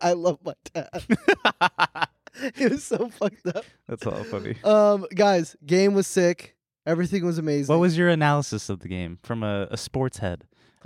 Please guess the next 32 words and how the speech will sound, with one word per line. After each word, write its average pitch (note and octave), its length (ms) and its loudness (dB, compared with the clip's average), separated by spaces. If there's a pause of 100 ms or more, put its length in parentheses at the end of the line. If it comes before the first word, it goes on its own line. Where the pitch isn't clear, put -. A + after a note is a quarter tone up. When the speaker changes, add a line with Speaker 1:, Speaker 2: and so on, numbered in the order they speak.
(180)
Speaker 1:
Um, D#3+ 460 2
I E3 80 2
think G#3 440 -2
that E3+ 280 2
the C#3+ 80 -4
defenses F3 720 0
on C3+ 200 0
both C#3 280 -2
sides B2 460 0
Speaker 2:
Yeah. F2+ 100 -2
Speaker 1:
were C3+ 60 -2
very, C3+ 260 2
very D3 240 2
strong, A#2+ 460 -4
and B2 80 -6
the B2 60 -6
forty-niners C#3+ 640 2
had B2+ 160 -2
a A#2 60 -4
rough C3+ 340 0
time A#2+ 420 -6 (300)
just C#3+ 160 -8
really A3+ 300 2
trying F#3 180 2
to E3 80 2
get D3+ 320 -2
through D3 220 0
that B2+ 220 -2
defense. B2 460 -8
That E3+ 180 0
Cowboys E3+ 380 0
defense, D3 500 -2